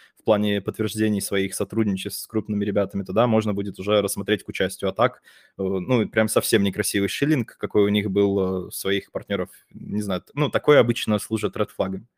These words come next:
во многих проектах. Вот, потом еще какие-то вижу Кан, м, Q, Ан, э, тоже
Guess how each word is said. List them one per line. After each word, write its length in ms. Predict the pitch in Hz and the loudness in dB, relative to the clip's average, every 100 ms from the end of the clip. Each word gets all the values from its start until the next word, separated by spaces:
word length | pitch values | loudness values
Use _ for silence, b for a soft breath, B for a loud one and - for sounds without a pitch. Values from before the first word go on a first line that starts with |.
| _ _ _ - | _ _ _ -2
во 140 | 101 | 0
многих 280 | 104 95 - | 2 -2 -4
проектах. 380 | 95 92 - - b b b b b b _ _ _ - | -4 -4 -8 -20 b b b b b b _ _ _ 4
Вот, 220 | 160 143 | 4 6
потом 200 | 165 190 | 6 6
еще 160 | 185 165 | 6 4
какие-то 380 | 156 185 185 143 | 2 0 0 0
вижу 580 | 156 135 127 120 101 - | 2 2 2 2 -2 -2
Кан, 500 | 135 170 196 190 - _ | 2 4 2 -2 -10 _
м, 520 | 113 107 98 92 101 | -10 -10 -10 -10 -12
Q, 420 | 98 117 127 113 - | -10 -2 0 0 0
Ан, 300 | 117 147 131 | 2 2 2
э, 240 | 107 101 - | -2 -2 0
тоже 500 | 131 117 107 101 | 2 4 2 2